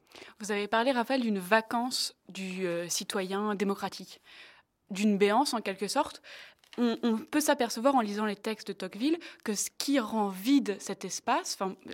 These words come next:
la raison pour laquelle cet espace est vide, c'est aussi parce que le sentiment, euh, selon Tocqueville, de patriotisme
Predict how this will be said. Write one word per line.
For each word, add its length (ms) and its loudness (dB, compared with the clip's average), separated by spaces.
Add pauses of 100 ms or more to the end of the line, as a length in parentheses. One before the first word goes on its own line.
(100)
la 100 -6
raison 200 0
pour 120 2
laquelle 160 -4
cet 180 -12
espace 300 -8
est 60 -6
vide, 180 -2 (260)
c'est 180 -2
aussi 300 -2
parce 280 -6
que 100 -4
le 100 -4
sentiment, 640 2 (440)
euh, 200 -12
selon 280 2
Tocqueville, 380 0 (140)
de 180 -2
patriotisme 840 0